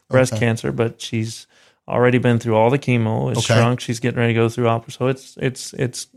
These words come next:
Speaker 1: good now. I
Speaker 2: L-,
Speaker 1: think it's
Speaker 2: g-,
Speaker 1: good. It's
Speaker 2: looking
Speaker 1: looking
Speaker 2: good
Speaker 1: very,
Speaker 2: right
Speaker 1: very
Speaker 2: now?
Speaker 1: good. Yeah,
Speaker 2: Awesome.
Speaker 1: looking very good.
Speaker 2: That's
Speaker 1: So,
Speaker 2: great.
Speaker 1: so I have eight mouths to feed, and that's one of the reasons I work the way I work.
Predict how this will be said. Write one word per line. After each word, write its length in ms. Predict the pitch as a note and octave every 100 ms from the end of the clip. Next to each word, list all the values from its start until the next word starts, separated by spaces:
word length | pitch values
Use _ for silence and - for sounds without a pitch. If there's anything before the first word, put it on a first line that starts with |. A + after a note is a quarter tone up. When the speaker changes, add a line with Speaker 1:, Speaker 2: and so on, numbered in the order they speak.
| G#3+ C#3
Speaker 1:
good 300 | B2+ B2 A#2+
now. 380 | B2+ A#2+ B2 -
I 60 | D3
Speaker 2:
L-, 60 | A#2
Speaker 1:
think 180 | A#2 A2+
it's 140 | C#3
Speaker 2:
g-, 60 | C#3
Speaker 1:
good. 220 | A2 B2
It's 80 | C3+
Speaker 2:
looking 180 | C3 C3
Speaker 1:
looking 160 | B2
Speaker 2:
good 140 | B2+ B2
Speaker 1:
very, 140 | A#2+
Speaker 2:
right 60 | A#2+
Speaker 1:
very 200 | A#2 A#2
Speaker 2:
now? 60 |
Speaker 1:
good. 360 | A#2 A2 G#2+ A2+
Yeah, 140 | A#2
Speaker 2:
Awesome. 200 | A2+ A2+ A#2+
Speaker 1:
looking 200 | G#2+ A2
very 220 | A2 A#2
good. 260 | A#2 A2+ A2+
Speaker 2:
That's 120 | G#2+
Speaker 1:
So, 60 | A#2+
Speaker 2:
great. 240 | G#2 G#2+ - - -
Speaker 1:
so 160 | - D#3+
I 40 |
have 80 | F#3
eight 180 | F3+ G3
mouths 300 | F#3+ A#3+ B3+
to 80 | C#3+
feed, 260 | - A2+ A2
and 200 | A2+ A2+
that's 220 | A#2 -
one 140 | C3 B2
of 60 |
the 60 | A#2
reasons 320 | B2 B2+ B2+
I 120 | A#2+
work 300 | A2+ A#2 A#2
the 60 | B2+
way 200 | B2+ D#3
I 20 |
work. 420 | D3+ G3 G3+ -